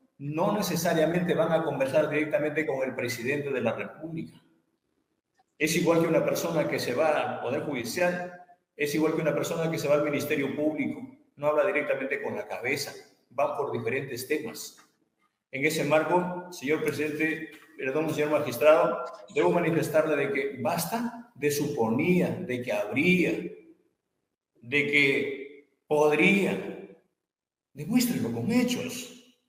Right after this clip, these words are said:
¿Dónde está el dinero que recibí? ¿A qué hora me reuní? ¿Cómo nombré a las personas? Basta ya de tanta mentira hacia el país.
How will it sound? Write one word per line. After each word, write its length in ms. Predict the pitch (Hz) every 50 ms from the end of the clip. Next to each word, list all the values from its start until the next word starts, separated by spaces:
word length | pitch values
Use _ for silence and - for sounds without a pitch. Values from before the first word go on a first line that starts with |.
| _ _ _ _ _ _ _ _ _ _ _ _ _ _ _ _ _ _ _ _ _ _ _ _ _ _ _ _
¿Dónde 220 | - 160 185 196 190
está 140 | - - 220
el 60 | -
dinero 320 | 180 170 202 202 196 196
que 80 | 190 175
recibí? 1080 | 147 135 - - 120 120 - 202 214 202 - - - - - - - - _ _ _ _ _ _ _ _ _ _ _ _ _
¿A 100 | - -
qué 100 | - 190
hora 140 | 190 190 196
me 100 | 190 185
reuní? 840 | 165 147 135 123 127 131 - 180 196 185 - - - - - - -
¿Cómo 240 | - 180 185 196 202
nombré 320 | 190 175 156 165 175 175 170
a 60 | 165
las 100 | 165 165
personas? 720 | 165 147 127 - - 190 185 - - - - - - - - - _ _ _ _ _ _ _ _ _
Basta 420 | _ 107 151 170 180 - - 123 113
ya 360 | 120 143 156 175 - - -
de 160 | 104 113 113
tanta 500 | - 131 139 147 - - 156 151 139 127
mentira 540 | 113 110 101 101 101 147 165 160 143 117 -
hacia 180 | - - 113 104
el 80 | -
país. 640 | - 95 104 123 156 185 180 - - - - -